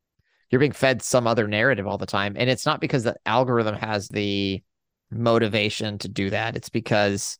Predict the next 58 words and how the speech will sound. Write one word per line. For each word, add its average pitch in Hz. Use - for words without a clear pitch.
the -
algorithm 107
is 104
designed 107
to -
keep -
you 107
using 110
it. -
It 107
doesn't 185
care 156
what 117
you're 113
looking 113
at, 113
just -
as 117
long 123
as 107
you 107
keep 110
staring 131
at -
it. -
And, 104
and 113
that's, 120
there's 120
the 104
irony, 95
is -
people 107
like, 110
there, 113
there's 123
a, 113
there's 127
a 113
plot 185
to 123
make 147
me 143
think 180
this -
way. 113
And 98
it's 95
like, 95
no, 117
that's 131
just -
your 143
vices 127
being 107
used 117
against 110
you -